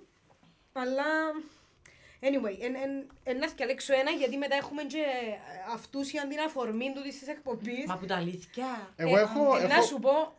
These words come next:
Speaker 1: ότι μόνο η, όταν γεννήθηκε η ιδέα για τούτον το επεισόδιο,
Speaker 2: <laughs>
Speaker 1: έναν πράγμα σκέφτηκα.
Speaker 2: Το είναι.
Speaker 1: Ε, να μας το περιγράψεις μόνη σου όμως σε λίγο.
Speaker 2: Οκ.
Speaker 3: Ε, δυο πράγματα, actually.
Speaker 2: Ναι.
Speaker 1: Ε, όχι, το,
Speaker 2: Ποιο;
Speaker 1: όχι,
Speaker 3: Ένα
Speaker 1: το,
Speaker 3: στο
Speaker 2: Εν
Speaker 3: τέλος
Speaker 2: πολλά
Speaker 3: είναι.
Speaker 2: πράγματα. Εγώ ήβρα και την αρχή του, την πηγή του. Πώς
Speaker 1: Α,
Speaker 2: θα
Speaker 1: ήβρες και
Speaker 2: ξεκινήσει,
Speaker 1: την πηγή του,
Speaker 2: ναι,
Speaker 1: κα-,
Speaker 2: ναι, ναι.
Speaker 3: Τον
Speaker 2: Ξέρω.
Speaker 3: τραβά.
Speaker 1: το έχουμε
Speaker 3: Τέλεια.
Speaker 1: εξελίξει.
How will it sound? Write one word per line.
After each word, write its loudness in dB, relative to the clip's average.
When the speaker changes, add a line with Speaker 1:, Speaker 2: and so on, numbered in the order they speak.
Speaker 1:
ότι 0
μόνο -2
η, -6
όταν -4
γεννήθηκε -4
η -8
ιδέα -4
για -4
τούτον -8
το -4
επεισόδιο, -4
Speaker 2:
<laughs> -6
Speaker 1:
έναν 2
πράγμα 2
σκέφτηκα. -10
Speaker 2:
Το -8
είναι. -10
Speaker 1:
Ε, -6
να -2
μας -4
το -8
περιγράψεις -6
μόνη -6
σου -10
όμως -6
σε -8
λίγο. -6
Speaker 2:
Οκ. -2
Speaker 3:
Ε, -6
δυο 0
πράγματα, 0
actually. -12
Speaker 2:
Ναι. -10
Speaker 1:
Ε, -12
όχι, -4
το, -8
Speaker 2:
Ποιο; -12
Speaker 1:
όχι, 6
Speaker 3:
Ένα 8
Speaker 1:
το, 0
Speaker 3:
στο 4
Speaker 2:
Εν 2
Speaker 3:
τέλος 6
Speaker 2:
πολλά 10
Speaker 3:
είναι. 4
Speaker 2:
πράγματα. 2
Εγώ 0
ήβρα -2
και -8
την -4
αρχή -10
του, -6
την -10
πηγή -6
του. -16
Πώς -10
Speaker 1:
Α, -4
Speaker 2:
θα 0
Speaker 1:
ήβρες 0
και 2
Speaker 2:
ξεκινήσει, 2
Speaker 1:
την 0
πηγή 0
του, 0
Speaker 2:
ναι, 4
Speaker 1:
κα-, -2
Speaker 2:
ναι, -14
ναι. -14
Speaker 3:
Τον -6
Speaker 2:
Ξέρω. 0
Speaker 3:
τραβά. 4
Speaker 1:
το 10
έχουμε 4
Speaker 3:
Τέλεια. 6
Speaker 1:
εξελίξει. -2